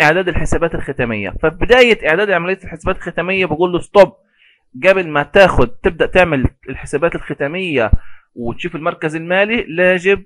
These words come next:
أن تمر من عند، تمام، مرحلة اللي هي إيش؟ اللي هي مرحلة الجرد، بدنا نتأكد، نعمل جرد، تمام، نشوف إذا في خلافات، نعمل التسوية الجردية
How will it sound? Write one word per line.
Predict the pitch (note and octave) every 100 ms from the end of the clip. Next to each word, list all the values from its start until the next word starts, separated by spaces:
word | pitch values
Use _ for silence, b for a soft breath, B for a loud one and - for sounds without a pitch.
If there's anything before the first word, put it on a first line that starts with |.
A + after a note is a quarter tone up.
| -
أن | D#3+ E3
تمر | - D#3 F3+ G#3 G3+ - - _ _ -
من | C#3+
عند، | C#3 D#3+ F#3 E3 - - A#2+ - - - _ _ _ _ _ _ _
تمام، | C3 D3 F3 -
مرحلة | B2+ D#3 D#3+ - A2 G2+ G#2+ - -
اللي | C3
هي | D3+ F3+ E3
إيش؟ | E3+ E3+ E3 - - _ _
اللي | B2 C#3
هي | F3
مرحلة | D3+ E3 D#3+ D#3+ E3 E3 - -
الجرد، | B2 A#2+ D3+ C3+ A2 - - -
بدنا | B2
نتأكد، | B2+ - F3 E3+ - G#2+ G2 - - _ _ -
نعمل | C#3 D3+ D3+
جرد، | C3 E3 A#3 G#3+ _ _ _ _
تمام، | C3+ C#3 E3 A3 A3+ _ _ -
نشوف | B2+ D#3+ C3
إذا | B2+
في | A#2+
خلافات، | E3 D3 C3 C#3 E3+ F3+
نعمل | C#3+ C3+
التسوية | C3+ D#3 C#3+ C#3+
الجردية | A#2+ B2 A#2+ C#3 E3 G3 A#3+